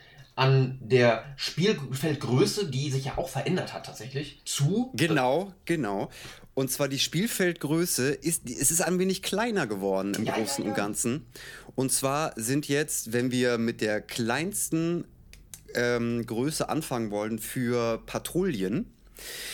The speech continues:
Speaker 2: die, im Regelbuch wird das,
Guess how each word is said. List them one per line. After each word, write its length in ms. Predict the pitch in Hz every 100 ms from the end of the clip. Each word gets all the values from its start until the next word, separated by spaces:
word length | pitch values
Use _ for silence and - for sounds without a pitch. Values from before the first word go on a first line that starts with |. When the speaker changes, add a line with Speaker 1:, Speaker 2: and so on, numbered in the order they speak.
| - - 131
Speaker 2:
die, 720 | 131 127 127 123 127 127 123
im 340 | 120 127 135
Regelbuch 460 | 123 160 175 160 156
wird 120 | 151 156
das, 220 | -